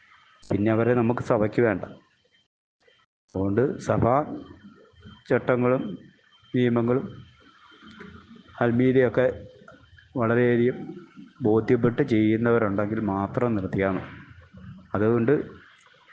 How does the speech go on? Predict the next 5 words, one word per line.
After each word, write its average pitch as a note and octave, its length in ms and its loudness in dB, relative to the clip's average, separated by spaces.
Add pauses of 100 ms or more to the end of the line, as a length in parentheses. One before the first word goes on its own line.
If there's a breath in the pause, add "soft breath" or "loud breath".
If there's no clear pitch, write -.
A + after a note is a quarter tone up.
(480 loud breath)
സിനഡ് B2 560 6 (160)
ഉൾപ്പെടെയുള്ള A#2+ 580 2 (1120)
ഇത്തവണത്തെ A#2 500 0
സിനഡിന് A#2+ 500 2 (1120)
തീരുമാനം B2 560 2